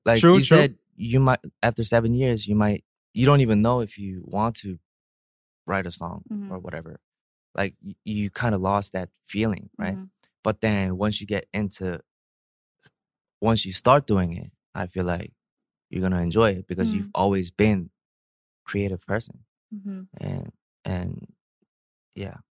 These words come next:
Speaker 2: You might need, like, that one
Speaker 1: That one,
Speaker 2: click.
Speaker 1: yeah.
Speaker 2: There's always that one, like, little click or, like, <clears throat>
Speaker 1: And yeah, like, don't, don't stress over it 'cause, like, just do, like, one song at a time.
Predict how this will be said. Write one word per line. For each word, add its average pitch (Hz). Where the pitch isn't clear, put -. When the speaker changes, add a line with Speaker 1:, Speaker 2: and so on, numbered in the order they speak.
Speaker 2:
You 151
might 180
need, 175
like, 147
that 143
one 131
Speaker 1:
That 107
one, 107
Speaker 2:
click. 185
Speaker 1:
yeah. 98
Speaker 2:
There's 156
always 160
that 139
one, 147
like, 127
little 139
click -
or, 147
like, 131
<clears throat> -
Speaker 1:
And 123
yeah, 156
like, 135
don't, 165
don't 143
stress 170
over 156
it 110
'cause, 117
like, 107
just 123
do, 165
like, 143
one 110
song 131
at 127
a 117
time. 113